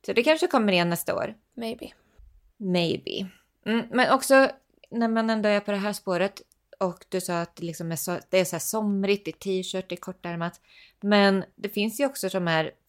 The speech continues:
Speaker 1: fotbollsaktiga zip-up-tröjorna.
Speaker 2: Ja. Ja.
Speaker 1: Ja. Vad tycker vi där då? För det är ändå långärmat, det är lite så här polokrage.
Speaker 2: Ja, men jag tycker ju det är lite kul.
Speaker 1: Mm.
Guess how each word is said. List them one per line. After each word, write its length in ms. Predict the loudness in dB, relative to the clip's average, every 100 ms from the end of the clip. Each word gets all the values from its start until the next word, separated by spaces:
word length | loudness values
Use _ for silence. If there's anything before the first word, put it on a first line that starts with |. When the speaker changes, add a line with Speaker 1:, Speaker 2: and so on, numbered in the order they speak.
| -6
Speaker 1:
fotbollsaktiga 1160 | -4 -4 _ -2 -2 -4 -8 -8 -6 -4 -4 -6
zip-up-tröjorna. 1300 | -6 -4 -4 -8 -10 -16 -20 _ -8 -4 -4 -6 -10 -16 _ _ _ -12 -12 -20 _
Speaker 2:
Ja. 720 | -10 -2 2 4 4 2 -2 -12 _ _ _ _ _ _ _
Ja. 420 | 0 4 4 2 -6 _ _ _ _ -20 _ -2
Speaker 1:
Ja. 260 | -2 -2 -6 _ _ _
Vad 160 | -2 0
tycker 220 | 0 4
vi 80 | 4
där 300 | 4 4 4 2
då? 60 |
För 100 | 2
det 160 | 2 4
är 40 |
ändå 160 | 4 4
långärmat, 880 | 6 6 4 4 4 4 2 2 0
det 60 |
är 40 | 0
lite 180 | 0 0
så 60 |
här 60 | -4
polokrage. 1160 | -2 -4 -2 -2 -2 -4 -8 -8 -6 -4 -4 -6 _ _ _ _
Speaker 2:
Ja, 100 | -6
men 220 | -4 -4 0
jag 320 | 4 6 4 0
tycker 300 | -6 -8 -2
ju 80 | -2
det 160 | 0 -2
är 40 |
lite 200 | -4 -8
kul. 320 | -6 -6 -8 -18 _ _ _ _ _ _
Speaker 1:
Mm. 300 | -4 -2 -4